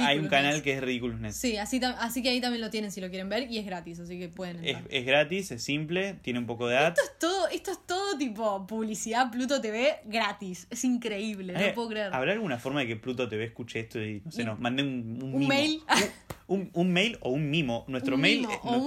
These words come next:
Speaker 1: un, un
Speaker 2: ¿cómo,
Speaker 1: dinero.
Speaker 2: cómo, no, un dinero. ¿Cómo es nuestro mail?
Speaker 1: Eso opino podcast arroba gmail punto com, y si no, estamos en Twitter, arroba eso opino podcast.
Speaker 2: Quédate tranquilo, agente de Pluto T V, que en la descripción de esto están las redes sociales y todo.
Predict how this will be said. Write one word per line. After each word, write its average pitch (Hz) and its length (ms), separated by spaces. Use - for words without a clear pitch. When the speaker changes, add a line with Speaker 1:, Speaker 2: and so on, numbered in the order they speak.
Speaker 1:
un, - 60
un - 40
Speaker 2:
¿cómo, - 300
Speaker 1:
dinero. 254 500
Speaker 2:
cómo, 214 280
no, 165 180
un 185 100
dinero. 131 380
¿Cómo 214 220
es 180 60
nuestro 147 280
mail? 104 340
Speaker 1:
Eso 320 220
opino 320 300
podcast 339 540
arroba 247 320
gmail 247 280
punto 277 240
com, 381 180
y 254 140
si 285 160
no, 320 320
estamos 254 640
en 208 760
Twitter, 311 360
arroba 240 520
eso 214 260
opino 185 320
podcast. - 480
Speaker 2:
Quédate 120 280
tranquilo, 123 720
agente 117 420
de 113 80
Pluto 117 340
T 131 100
V, 135 360
que 117 80
en 110 60
la 107 80
descripción 139 680
de 123 140
esto 131 440
están 113 500
las 110 120
redes 107 240
sociales 117 540
y 117 140
todo. 104 400